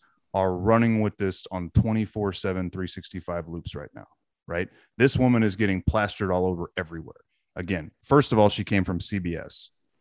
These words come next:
Be skeptical if she came from A-, A-, A B C, N B C, and C B S, all of those seventy-year-old news stations.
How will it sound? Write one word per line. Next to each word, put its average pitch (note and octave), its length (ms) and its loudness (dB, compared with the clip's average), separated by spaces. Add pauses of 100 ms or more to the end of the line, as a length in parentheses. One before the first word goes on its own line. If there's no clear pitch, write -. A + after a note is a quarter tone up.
(800)
Be G#2+ 120 4
skeptical F#2+ 520 0
if F2 80 -2
she - 120 -10
came F#2 200 -4
from E2+ 300 -10
A-, F#3+ 40 -2
A-, F#3+ 380 -4 (100)
A F#3 40 10
B E3 140 4
C, C#3+ 160 4
N B2+ 100 6
B A#2+ 60 2
C, A#2 160 2
and G2 100 2
C A2 140 -2
B F#2+ 160 0
S, F2 160 0
all A2+ 280 8
of G#2+ 60 8
those G#2 240 4
seventy-year-old A2 640 4
news A2+ 200 4
stations. A#2+ 460 -2